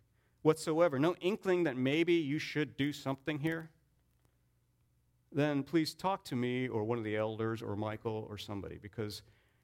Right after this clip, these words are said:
yeah, that could be a salvation issue. Okay, the Holy Spirit is gonna move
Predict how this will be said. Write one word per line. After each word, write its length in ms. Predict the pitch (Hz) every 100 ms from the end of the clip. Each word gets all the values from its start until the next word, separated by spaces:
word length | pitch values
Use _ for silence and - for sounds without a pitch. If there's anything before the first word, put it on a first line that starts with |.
| _ -
yeah, 280 | 156 160 95
that 180 | 156
could 160 | - 196
be 80 | 170
a 80 | 143
salvation 500 | 139 131 127 - -
issue. 180 | 117 - _ _ _ _ _ _ _ _ _ _ _
Okay, 160 | 120 123
the 80 |
Holy 180 | 135 175
Spirit 360 | 147 - 147 120 _ _ -
is 80 | 113
gonna 160 | 127
move 260 | 107 123 117